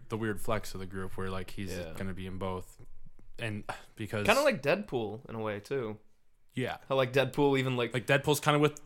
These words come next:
Speaker 1: the, you know, with, with, like, the, the X-Men type people.
Speaker 2: Yeah.
Speaker 1: And they're not with the other people yet.
Speaker 2: Yeah.
Speaker 1: But I think, what, I mean, if fucking Marvel Studios can somehow tie this all together,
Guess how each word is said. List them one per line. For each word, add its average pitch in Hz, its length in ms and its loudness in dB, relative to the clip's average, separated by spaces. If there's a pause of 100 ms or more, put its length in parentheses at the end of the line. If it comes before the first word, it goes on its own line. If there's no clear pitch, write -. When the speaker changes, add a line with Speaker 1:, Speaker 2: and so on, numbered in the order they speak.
(120)
Speaker 1:
the, 135 160 0
you 123 260 0
know, 131 60 2
with, 131 200 4
with, 131 160 2
like, 131 260 4
the, 123 480 4
the 147 120 2
X-Men 107 400 0
type 104 220 -6
people. - 320 -10
Speaker 2:
Yeah. 147 260 6 (240)
Speaker 1:
And 117 140 0
they're 127 120 6
not 117 220 4
with 107 160 -2
the 113 100 -2
other 95 140 -2
people 92 400 -6 (140)
yet. - 280 -4 (420)
Speaker 2:
Yeah. 120 320 0
Speaker 1:
But 110 140 0
I 110 60 2
think, 170 400 2 (120)
what, 123 300 0
I 139 60 -8
mean, 131 160 -2
if 113 80 -4
fucking 151 800 -2 (380)
Marvel 135 720 0 (180)
Studios 139 600 -4
can 117 240 -6
somehow 120 320 -4
tie 127 180 -4
this 127 160 -4
all 127 80 -4
together, 147 500 -4